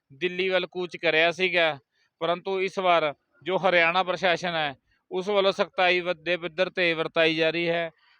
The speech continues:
ਕੱਲ੍ਹ ਹਰਿਆਣਾ ਦੇ ਡੀ ਜੀ ਪੀ ਕਪੂਰ ਜੀ ਦਾ ਵੀ ਬਿਆਨ ਆਇਆ ਸੀ, ਜਿਸ ਤੋਂ ਉਹਨਾਂ ਨੇ ਸਿੱਧ ਕੀਤਾ ਕਿ ਹਰਿਆਣੇ 'ਚ, ਕਹਿੰਦੇ, ਅਮਨ ਕਾਨੂੰਨ ਭੰਗ ਨਹੀਂ ਹੋਣ ਦੇਵਾਂਗੇ।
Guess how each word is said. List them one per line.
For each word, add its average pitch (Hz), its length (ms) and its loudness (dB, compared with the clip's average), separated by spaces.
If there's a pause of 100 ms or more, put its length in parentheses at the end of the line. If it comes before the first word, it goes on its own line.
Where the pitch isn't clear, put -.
(120)
ਕੱਲ੍ਹ 190 320 2
ਹਰਿਆਣਾ 190 320 2
ਦੇ 196 140 0
ਡੀ 185 140 -6
ਜੀ 180 160 -8
ਪੀ 180 260 -4 (600)
ਕਪੂਰ 202 340 -2
ਜੀ 208 140 -6
ਦਾ 196 120 2
ਵੀ 190 140 0
ਬਿਆਨ 165 300 2
ਆਇਆ 160 260 4
ਸੀ, 170 280 -8 (1000)
ਜਿਸ 165 200 -8
ਤੋਂ 202 180 -2
ਉਹਨਾਂ 185 280 -6
ਨੇ 196 100 -2
ਸਿੱਧ 185 220 -8
ਕੀਤਾ 185 320 -2
ਕਿ 185 240 -2
ਹਰਿਆਣੇ 180 400 2
'ਚ, 185 140 -6
ਕਹਿੰਦੇ, 185 300 -2
ਅਮਨ 185 240 0
ਕਾਨੂੰਨ 185 320 -8
ਭੰਗ 185 280 -2
ਨਹੀਂ 180 260 -2
ਹੋਣ 190 180 0
ਦੇਵਾਂਗੇ। 160 560 0